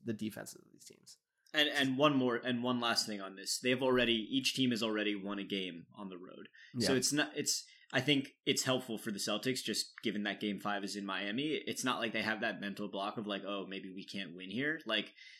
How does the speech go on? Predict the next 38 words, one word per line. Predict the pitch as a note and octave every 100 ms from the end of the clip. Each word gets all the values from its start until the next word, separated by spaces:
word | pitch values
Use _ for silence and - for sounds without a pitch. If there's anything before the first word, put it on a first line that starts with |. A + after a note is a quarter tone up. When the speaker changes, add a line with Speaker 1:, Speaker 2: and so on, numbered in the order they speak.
| _
Speaker 2:
they've | C3+ D3
already | D#3+ D3
done | D3+ G2+ C#2+
it. | - -
So, | - C3 A2+ A2 G#2+ - - -
you |
know, | G#2+
I | E2 A#2+
really | A#2+ B2 A#2
think | A#2 A2+ G2+
that | A2 G#2 -
this | G#2 -
game | G#2+ G#2
is | G2
gonna | G#2
be | F#2+ G2 G2 F#2+ - - - -
a | G#2+
toss-up. | G#2+ F#2+ - B2+ C3+ -
And, | F#2+ G2 G2 F#2+
um, | F#2+ F#2+ F#2 F2+ F2+ _ _ _ _ _ _ _ _ - -
you | B2+
know | B2+
what? | E3+ A#2
I'm | A#2+
gonna, | C3 B2+ -
I'm | A2
gonna | B2 C3+
say | B2+ B2 A#2
that | G#2 - _ -
I |
think | G2+ A2
the |
Celtics | A2 G#2+ G2+ G2
are | G#2
gonna | G2+ G2
win | F#2+
game | F2 F2
five. | E2+ D2+